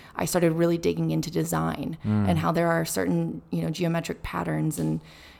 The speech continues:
Speaker 1: and formulas that actually exist in nature that we've
Speaker 2: Right.
Speaker 1: discovered that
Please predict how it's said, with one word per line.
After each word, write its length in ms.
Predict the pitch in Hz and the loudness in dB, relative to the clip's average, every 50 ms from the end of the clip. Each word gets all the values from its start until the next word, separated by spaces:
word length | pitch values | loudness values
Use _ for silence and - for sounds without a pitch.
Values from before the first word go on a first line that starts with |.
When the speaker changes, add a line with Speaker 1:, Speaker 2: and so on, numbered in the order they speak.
| - - - | -20 -12 -8
Speaker 1:
and 260 | - - - - - | -4 -4 -4 -4 2
formulas 520 | - 185 196 202 190 170 165 160 160 160 | 4 6 6 6 6 4 2 0 -2 -2
that 120 | - 165 170 | -2 -2 -2
actually 300 | 170 165 - - 170 160 | -4 -6 -6 -6 -6 -6
exist 360 | 160 180 - 175 160 - - | -6 -6 -6 -6 -6 -4 -4
in 120 | 160 156 | -2 -2
nature 460 | 156 160 170 165 - - - - - - | 0 0 -2 -2 -4 -6 -6 -6 -6 -4
that 160 | - - - | -4 -4 -2
we've 100 | 165 170 180 | -2 0 0
Speaker 2:
Right. 80 | 180 | 0
Speaker 1:
discovered 680 | 180 180 - - - - 185 185 185 - - - - - | 0 0 -2 -2 0 0 -2 0 0 -2 -4 -4 -4 -4
that 220 | - - - - | -4 -4 -4 -6